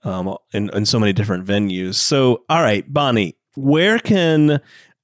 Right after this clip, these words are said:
our listeners find you, learn more about you, learn more about the company,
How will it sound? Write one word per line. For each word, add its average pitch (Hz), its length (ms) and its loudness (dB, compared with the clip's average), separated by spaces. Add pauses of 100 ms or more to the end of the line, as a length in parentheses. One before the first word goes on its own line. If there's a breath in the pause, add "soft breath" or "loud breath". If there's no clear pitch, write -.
our 117 340 4
listeners 127 600 2
find 135 460 2
you, 190 380 2
learn 127 240 2
more 110 240 4
about 131 500 0
you, 156 640 4
learn 113 180 4
more 107 120 2
about 98 200 0
the 110 60 -6
company, 156 760 2